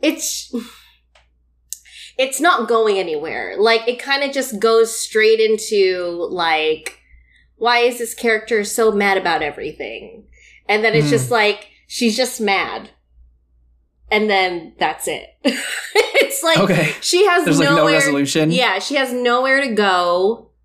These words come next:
Speaker 1: really. It's just like, okay, like, let's, let's ease into it. Also, 'cause it's a one-woman show, it's just like the dialogue is just like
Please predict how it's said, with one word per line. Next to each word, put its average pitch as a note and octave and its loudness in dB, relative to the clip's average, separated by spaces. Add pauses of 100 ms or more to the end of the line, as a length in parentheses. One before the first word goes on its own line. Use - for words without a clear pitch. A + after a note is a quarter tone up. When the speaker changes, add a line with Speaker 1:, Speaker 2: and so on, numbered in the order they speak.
(420)
Speaker 1:
really. F#3 4
It's G3+ 0
just G#3+ -2
like, F#3+ 0 (1300)
okay, G#3 -2
like, G3 -2
let's, - -4 (800)
let's F#3 -4
ease G3 0
into F#3+ -2
it. F3+ -2
Also, G3+ 0 (300)
'cause A#3+ -4
it's C4+ -4
a B3+ 4
one-woman A#3+ 2
show, F#3 -2
it's E3+ -2
just - -10
like F#3+ -4
the F#3+ -2
dialogue E3 -2
is D#3+ -8
just - -14
like D#3+ -6